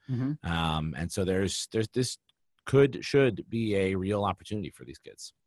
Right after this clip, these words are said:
Speaker 1: And it, and it's very much talking about treating the, the whole student.
Speaker 2: Right.
Speaker 1: And, like, the student within the context of their family and their physical environment,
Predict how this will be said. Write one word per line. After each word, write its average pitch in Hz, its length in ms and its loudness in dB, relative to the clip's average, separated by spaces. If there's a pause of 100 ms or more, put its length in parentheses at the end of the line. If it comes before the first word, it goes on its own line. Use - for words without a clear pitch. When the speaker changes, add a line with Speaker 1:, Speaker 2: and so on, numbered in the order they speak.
Speaker 1:
And 165 140 6
it, 170 120 2
and 165 100 4
it's 135 120 2
very 165 180 4
much 151 300 4
talking 143 360 2
about 117 380 2 (380)
treating 139 520 2
the, 117 380 2
the 139 80 2
whole 143 240 2
student. 139 440 -4 (180)
Speaker 2:
Right. 95 240 2 (140)
Speaker 1:
And, 127 460 4
like, 117 220 -2
the 127 80 -4
student 147 440 2
within 131 260 4
the 120 80 0
context 127 520 0
of 107 120 -2
their 107 160 -4
family 135 640 4
and 113 140 0
their 95 120 -6
physical 139 460 0
environment, 131 720 2